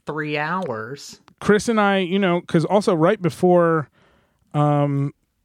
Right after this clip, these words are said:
Speaker 2: right before the pandemic, we had to leave Big Mama's.
Speaker 1: Mm-hmm.
Speaker 2: Um, and Chris and I had no studio.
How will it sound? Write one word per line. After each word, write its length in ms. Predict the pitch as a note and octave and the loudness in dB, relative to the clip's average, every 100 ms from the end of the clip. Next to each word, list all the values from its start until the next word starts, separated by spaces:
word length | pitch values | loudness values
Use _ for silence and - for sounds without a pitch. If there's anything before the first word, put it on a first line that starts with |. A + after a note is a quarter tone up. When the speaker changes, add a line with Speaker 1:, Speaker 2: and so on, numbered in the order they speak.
| _ _ - | _ _ -4
Speaker 2:
right 360 | D3+ F3 G#3+ | 2 2 2
before 960 | G3+ G3 - G3 F#3+ F#3+ F#3 F3+ F3 D3+ _ _ | -2 -4 0 2 2 2 2 0 -2 -4 _ _
the 200 | D3 C#3+ | -6 -2
pandemic, 720 | E3+ F3 F#3+ C4 B3+ A3 - _ _ | 0 0 0 -2 -2 -4 -10 _ _
we 220 | C#3+ F3 | -2 -2
had 240 | D3+ F3 D#3+ | 0 -2 0
to 80 | D#3 | -2
leave 480 | C#3+ D3+ D#3+ D3+ - | 0 0 0 -2 0
Big 200 | D3 C3 | -2 2
Mama's. 640 | D#3+ A3+ C3+ C3 - - _ _ _ _ _ _ D3 | 2 2 0 -4 -8 -16 _ _ _ _ _ _ -2
Speaker 1:
Mm-hmm. 60 | C#3+ | 0
Speaker 2:
Um, 480 | C3+ C3 C3 C3 C3+ _ _ _ - _ | 0 -2 -4 -6 -8 _ _ _ -20 _
and 640 | D3+ D3+ C#3+ C#3 C3+ C3+ - | -4 -2 0 -2 -4 -6 0
Chris 220 | F#3+ F3+ | 0 0
and 80 | E3+ | -4
I 40 | |
had 180 | C#3+ D#3+ | -2 -2
no 140 | C#3 B2+ | -2 -6
studio. 800 | - C4 C#4 G#3+ D3 C3+ C#3+ | -4 0 2 4 2 0 -2